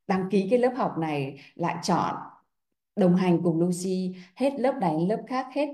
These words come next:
cái phiên bản này đến phiên bản khác, là bởi vì chính cái điều này. Và Lucy muốn các bạn cũng có được cái điều này ở trong cái công việc của bạn. Nếu mà bạn không có cảm thấy hạnh phúc, không cảm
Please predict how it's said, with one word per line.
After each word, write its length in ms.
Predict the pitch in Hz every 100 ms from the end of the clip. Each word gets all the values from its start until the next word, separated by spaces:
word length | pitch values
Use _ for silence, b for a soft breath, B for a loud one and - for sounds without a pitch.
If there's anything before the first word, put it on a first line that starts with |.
| -
cái 180 | 180 185
phiên 160 | 233 185
bản 200 | 143 147
này 120 | 139
đến 200 | 165 180
phiên 160 | 220 190
bản 160 | 147 143
khác, 220 | 190 240 B B B B -
là 160 | 170
bởi 300 | 175 170 143
vì 160 | 156 147
chính 300 | - 175 220
cái 100 | 233
điều 220 | 202 165 139
này. 200 | 143 - B B -
Và 200 | 180 151
Lucy 420 | 160 185 180 180
muốn 520 | 170 160 170 247 254 226
các 160 | 220
bạn 240 | 180 156 - b b b _ -
cũng 500 | 170 - 233 294 - - _ _ _ _ _
có 240 | 190 175 254
được 120 | 226
cái 80 | -
điều 180 | 185 165
này 340 | 151 147 143 143
ở 80 | 156
trong 180 | 185
cái 100 | 185 190
công 140 | 185
việc 100 | 151 147
của 60 |
bạn. 240 | 143 139 B B B B 190
Nếu 340 | 190 190 247
mà 280 | 269 190 -
bạn 260 | 156 127 - - _ _ _ _ _ _ _ _ _ _ _ _ _ _ _ _ -
không 300 | 208 202 190 185
có 180 | 165 180
cảm 140 | 143
thấy 120 | 156 180
hạnh 260 | - - -
phúc, 160 | 311
không 180 | 277 226
cảm 100 | -